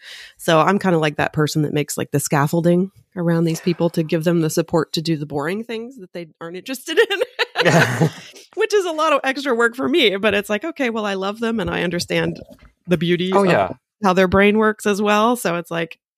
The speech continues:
Speaker 1: I'm just that person naturally who, who is good at, like, things that are boring, like filling out forms and, you know.
Speaker 2: Yeah.
Speaker 1: So I do
Speaker 2: I
Speaker 1: that. I do the boring things so they can go shine.
Speaker 2: I, uh, the best part,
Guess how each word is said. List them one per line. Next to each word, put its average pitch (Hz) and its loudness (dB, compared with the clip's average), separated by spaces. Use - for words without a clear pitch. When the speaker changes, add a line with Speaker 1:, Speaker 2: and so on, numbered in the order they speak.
Speaker 1:
I'm 208 2
just 180 -2
that 180 0
person 170 0
naturally 180 -2
who, 180 0
who 170 -4
is 156 0
good 160 4
at, 165 2
like, 156 0
things 165 2
that 165 0
are 170 0
boring, 165 2
like 160 -2
filling 160 -2
out - 0
forms 170 2
and, 160 -6
you 185 -2
know. 156 0
Speaker 2:
Yeah. 131 2
Speaker 1:
So 180 -2
I 165 4
do 190 6
Speaker 2:
I 190 4
Speaker 1:
that. 160 0
I 196 6
do 208 4
the 190 2
boring 190 4
things 160 2
so 175 2
they 165 2
can 170 -2
go 165 0
shine. 156 -2
Speaker 2:
I, 127 0
uh, 127 -2
the 120 2
best 127 0
part, 123 2